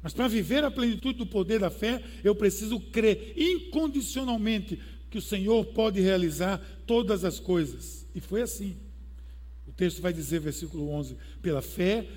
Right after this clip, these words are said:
Abraão e também a própria Sara, apesar de estéril e avançada idade", duas coisas, gente.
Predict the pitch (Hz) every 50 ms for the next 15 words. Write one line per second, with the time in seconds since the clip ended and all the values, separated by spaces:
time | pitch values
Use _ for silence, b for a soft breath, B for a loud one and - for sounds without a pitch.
0 | B B 185 180 160 185 185 185 214 262 269 233 208 - - 196 185 226 247 233
1 | 226 226 220 214 190 208 180 - - - 214 208 208 208 233 208 - B B B
2 | B 254 262 285 262 285 - 247 226 202 160 139 233 254 247 214 196 175 202 202
3 | 180 - - - - 190 180 180 175 190 208 226 254 285 294 - - B B B
4 | B B B B 240 226 208 180 156 180 170 156 - - 240 269 269 202 208 180
5 | 147 160 165 165 170 175 160 160 220 269 - - - - - - - - - -
6 | - - - - - - 160 170 269 330 - - - - 240 262 233 202 156 123
7 | 117 120